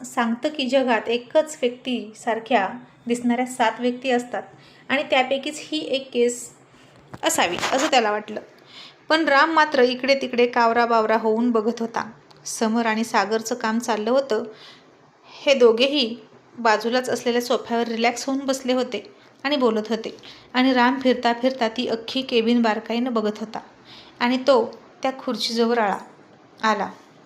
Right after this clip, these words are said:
त्या खुर्चीत सागर बसायचा आणि नंतर ती बॉसची खुर्ची होती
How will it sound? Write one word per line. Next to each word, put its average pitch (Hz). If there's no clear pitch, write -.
त्या 262
खुर्चीत 247
सागर 220
बसायचा 214
आणि 240
नंतर 226
ती 277
बॉसची 233
खुर्ची 254
होती 247